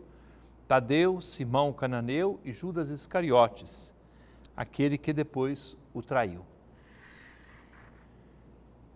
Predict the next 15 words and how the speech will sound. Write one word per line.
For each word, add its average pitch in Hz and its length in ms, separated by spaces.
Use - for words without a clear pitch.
Caríssimo 185 460
irmão, 135 560
caríssima 139 600
irmã, 107 360
uma 196 140
expressão 185 720
muito 202 420
simpática - 840
do 110 100
Evangelho. 101 580
Chamou 190 720
aqueles 180 720
que - 180
ele 139 220
quis. - 840